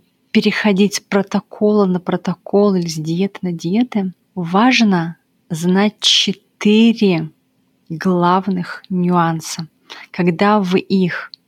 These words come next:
совмещаете – когда вы их применяете в своём питании, у вас сто процентов рацион, который подходит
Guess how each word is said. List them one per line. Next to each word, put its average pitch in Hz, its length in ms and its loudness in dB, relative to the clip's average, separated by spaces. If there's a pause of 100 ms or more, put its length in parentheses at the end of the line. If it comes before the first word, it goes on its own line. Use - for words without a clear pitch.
(500)
совмещаете – 185 1200 -2 (400)
когда 190 400 0
вы 180 200 -4
их 185 480 -6
применяете 185 1040 0 (600)
в - 60 -10
своём 180 400 2
питании, 196 640 0 (140)
у 190 80 2
вас 170 240 0
сто - 200 -4
процентов 190 920 -2 (320)
рацион, 180 580 2
который 180 340 -2
подходит - 680 -4